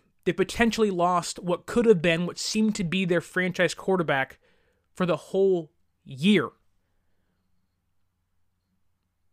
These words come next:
It sucks. To process what exactly happened on Sunday between San Francisco and Philadelphia, well,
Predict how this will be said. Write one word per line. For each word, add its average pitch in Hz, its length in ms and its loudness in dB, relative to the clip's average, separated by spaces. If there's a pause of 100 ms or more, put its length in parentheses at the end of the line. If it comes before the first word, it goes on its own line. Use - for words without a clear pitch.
(560)
It 180 100 -10
sucks. - 520 -8 (1600)
To 190 180 -4
process 208 800 0 (600)
what 180 220 2
exactly 175 520 0
happened 156 460 -2
on 139 140 -6
Sunday 147 420 -6
between 139 280 -12
San 160 240 -4
Francisco 151 500 -10
and 135 140 -12
Philadelphia, 143 640 -2
well, 151 360 0